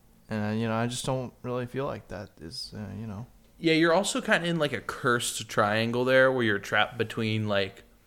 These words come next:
Speaker 2: English, French, and German cuisine. And, like, you know, if you, if you tilt the dials any which way on those, it could go very wrong.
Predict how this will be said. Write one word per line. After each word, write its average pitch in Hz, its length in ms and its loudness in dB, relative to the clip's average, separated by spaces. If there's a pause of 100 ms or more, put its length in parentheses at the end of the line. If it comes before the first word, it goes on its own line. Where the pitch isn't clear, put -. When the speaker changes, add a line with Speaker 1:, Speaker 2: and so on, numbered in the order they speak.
(560)
Speaker 2:
English, 113 540 2
French, 110 480 2
and 101 240 -4
German 104 480 -2
cuisine. 123 640 -4 (720)
And, 127 200 6
like, 117 260 4 (160)
you 131 120 0
know, 110 160 4
if 104 160 -2
you, 170 220 -2 (240)
if 131 180 -2
you 156 120 -2
tilt 160 300 2
the 120 80 2
dials 104 560 6
any 107 240 2
which 98 280 -2
way 104 220 4
on 95 180 0
those, 92 480 -2
it 107 140 -4
could 104 120 -6
go 98 140 0
very 92 420 -2
wrong. 95 460 -6